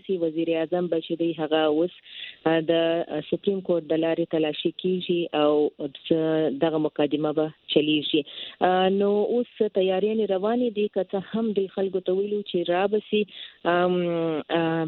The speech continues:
پرون د، او نن د، د شپې چې دی هغه د پی ټی آی خلک هم ورغلي وو، مشران یې ورغلي وو، د هغه د اجازه اخیستې وو. خلک راځي، خو دا، آ، امکان خ-، آ، څرګندوي، آ،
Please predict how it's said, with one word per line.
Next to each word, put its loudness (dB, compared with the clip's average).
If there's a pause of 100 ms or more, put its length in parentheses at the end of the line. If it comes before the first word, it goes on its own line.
پرون 2
د، -2 (340)
او 2
نن 0
د، -2
د -2
شپې 0
چې -2
دی -2
هغه 0
د 0
پی -2
ټی -2
آی 0
خلک -2
هم 2
ورغلي 2
وو، 0
مشران 0
یې 2
ورغلي 2
وو، 0
د -6
هغه 0
د 0
اجازه 0
اخیستې -2
وو. 2 (580)
خلک 2
راځي، 2
خو -2
دا، 0 (100)
آ، 2 (160)
امکان 0
خ-، -8
آ، 0
څرګندوي، 0
آ، -2